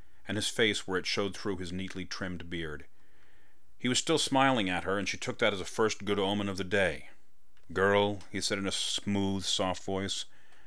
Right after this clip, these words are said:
"when you call for help, you don't do it halfway, do you?" He seemed genuinely pleased, not mad, so Kendra grinned back up at him and shook her head.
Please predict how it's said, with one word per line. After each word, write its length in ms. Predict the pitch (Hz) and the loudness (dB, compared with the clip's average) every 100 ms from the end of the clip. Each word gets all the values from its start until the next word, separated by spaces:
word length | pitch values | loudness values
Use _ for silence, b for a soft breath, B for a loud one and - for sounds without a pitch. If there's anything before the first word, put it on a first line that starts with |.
| b b b b - | b b b b -8
"when 120 | 78 | -4
you 100 | 90 | -2
call 220 | - 90 | 0 0
for 180 | 82 - | 0 -2
help, 400 | - 127 104 - | 0 0 0 -4
you 80 | 78 | -6
don't 360 | - 78 71 | -4 -4 -4
do 180 | - 87 | -2 0
it 100 | 80 | 0
halfway, 680 | - 76 - - 95 82 69 | -2 -6 -6 -4 -2 0 -2
do 240 | 73 85 | -4 -4
you?" 280 | 69 - - - b b - - b b b b b | -4 -6 -10 -10 b b -12 -12 b b b b b
He 100 | - | -2
seemed 260 | 113 170 165 | 0 2 4
genuinely 420 | 139 131 120 117 | 4 4 4 2
pleased, 640 | - - 170 113 69 - | 0 -4 -2 -2 -2 -6
not 280 | 92 107 104 | 0 0 0
mad, 460 | 104 113 98 80 80 B B B B | 0 0 0 0 -6 B B B B
so 160 | - | -6
Kendra 340 | 117 131 131 120 | 0 2 4 4
grinned 240 | 123 120 | 4 6
back 220 | 113 110 | 6 6
up 160 | 113 117 | 4 2
at 80 | 90 | -2
him 140 | 92 | -2
and 100 | - | -2
shook 220 | - 104 | 0 0
her 140 | - 92 | 0 0
head. 360 | 117 98 78 | 2 0 0